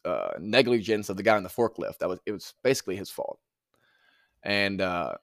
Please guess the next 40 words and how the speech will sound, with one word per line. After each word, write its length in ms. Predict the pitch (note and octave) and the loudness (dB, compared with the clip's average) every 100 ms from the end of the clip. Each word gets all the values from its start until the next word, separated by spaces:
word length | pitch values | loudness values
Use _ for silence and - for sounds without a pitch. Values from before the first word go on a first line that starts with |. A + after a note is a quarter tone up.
| _ | _
<clears throat> 160 | - - F3 D#3+ A2+ G2+ F#2 | -10 -2 2 2 -2 -12 -6
but 100 | G#2 | 0
yeah, 180 | A2 F2 | 2 2
so, 160 | - G#2+ | 0 0
like, 180 | F#2+ | 0
he, 200 | - A#2+ - | -4 -8 -4
I, 160 | G2+ - | -4 -2
I 80 | G#2 | -2
find 280 | - A2+ G#2+ | 4 4 4
that 120 | A2 | 4
out, 180 | A2 F2 | 4 4
like, 120 | F#2 | 0
I 100 | G#2+ | -2
just 140 | G2+ - | -2 -6
fucking, 360 | F#2 D2 B1+ - | -8 -10 -16 -16
I 60 | |
fall 280 | F#2 - G#2 | -2 4 4
to 60 | G2 | 4
the 80 | F2+ | -2
ground 380 | F#2 F2 D#2 - | -4 -4 -8 -12
crying 300 | - F#2+ F#2+ | -8 -6 -6
my 100 | F2 - | -8 -4
eyes 280 | F#2 E2+ - | -2 -2 -6
out. 220 | G#1 - _ _ _ _ _ _ _ _ _ _ _ _ _ _ | -8 -8 _ _ _ _ _ _ _ _ _ _ _ _ _ _
And 580 | A2+ A2+ G2+ F#2+ F#2 F2+ - - - - - _ | -2 0 0 0 -4 -10 -12 -12 -14 -18 -20 _
<sighs> 640 | - - - - - _ | -20 -20 -20 -20 -20 _
it 80 | G#2 | -8
was 220 | G#2+ G2+ | -6 -4
the, 480 | G#2 G2+ G2 F#2+ F2+ F#2 G2 | -2 0 0 -2 -6 -14 -12
yeah, 140 | - F#2+ | -6 -6
it's 120 | - | -8
the 80 | F#2+ | -12
following 460 | - B2 B2 A#2 | 6 6 8 2
Friday, 500 | - G#2+ G#2+ G#2+ G#2+ | 0 4 4 6 4
I 40 | G#2+ | 2
think, 380 | G#2+ G#2+ G#2 | -2 -6 -6
we 100 | G#2+ | -6
had 240 | G#2 G2+ G2 | -2 -2 -2
his, 400 | G2 F#2 F2+ - | -4 -4 -6 -8
uh, 280 | C#2 A1+ | -6 -6